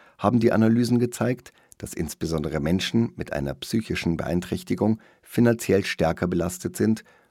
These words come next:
und auf geringere Ressourcen zurückgreifen können als Menschen ohne Behinderung.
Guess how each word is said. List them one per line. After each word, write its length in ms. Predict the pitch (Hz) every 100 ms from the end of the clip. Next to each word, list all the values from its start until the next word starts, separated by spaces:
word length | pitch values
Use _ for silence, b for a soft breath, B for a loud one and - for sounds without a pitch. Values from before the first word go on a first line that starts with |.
| b
und 260 | 123 123
auf 140 | 113 -
geringere 560 | 123 98 92 87 95
Ressourcen 480 | 110 - 92 85 -
zurückgreifen 640 | - 71 71 - 76 76 76
können 380 | 78 78 80 - b b
als 280 | 76 -
Menschen 380 | 65 67 - 98 -
ohne 240 | 98 87
Behinderung. 640 | 64 69 67 65 60 58